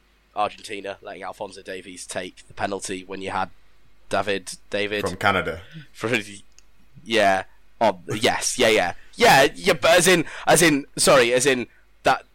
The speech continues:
Speaker 1: they, that, I'm meaning that is the, really, if they'd have put him on, if they'd have put the penalty taker who scored nine of his last twelve, um, penalties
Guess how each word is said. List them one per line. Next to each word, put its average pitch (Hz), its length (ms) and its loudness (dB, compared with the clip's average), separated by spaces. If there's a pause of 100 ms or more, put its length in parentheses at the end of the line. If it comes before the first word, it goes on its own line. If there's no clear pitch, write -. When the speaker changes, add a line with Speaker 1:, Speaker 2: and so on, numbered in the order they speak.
(160)
Speaker 1:
they, 139 260 4
that, 120 300 0
I'm 131 120 2
meaning 131 300 0
that 127 200 2
is 117 160 -6 (100)
the, 127 120 -8
really, 127 520 -2 (200)
if 127 140 -4
they'd 127 160 0
have - 80 -8
put 113 180 -2
him 127 160 -2
on, 123 320 -4
if 117 120 -14
they'd 123 140 -2
have - 60 -14
put - 240 -4
the 113 220 -6
penalty 135 340 -6
taker 113 240 -6
who 107 60 -16
scored 113 320 -10
nine 117 240 -2
of 113 80 -10
his 107 160 -12
last - 240 -8
twelve, 113 580 -6 (520)
um, 107 260 -2
penalties 107 680 -10